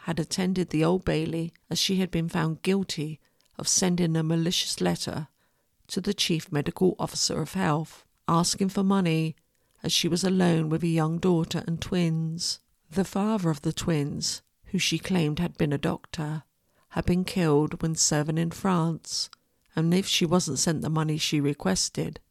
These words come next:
she would kill herself and her daughter. Apart from this one newspaper report, her account of being in the crash was taken no further. So,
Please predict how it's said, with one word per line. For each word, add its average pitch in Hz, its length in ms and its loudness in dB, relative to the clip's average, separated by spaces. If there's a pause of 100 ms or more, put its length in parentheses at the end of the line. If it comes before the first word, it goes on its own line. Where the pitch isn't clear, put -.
(140)
she - 200 -2
would 165 200 0
kill 208 200 0
herself 156 580 0 (100)
and 170 140 -2
her 175 100 0
daughter. 170 600 -2 (400)
Apart 202 420 -2
from 185 180 0
this 180 240 2
one 185 260 4
newspaper 175 640 2
report, 160 680 -4 (200)
her 190 120 0
account 190 460 0
of 151 80 -4
being 165 240 4
in 165 120 2
the 160 60 0
crash 160 560 -2
was - 160 -4
taken 165 380 0
no 170 140 4
further. 170 600 0 (640)
So, 160 600 -2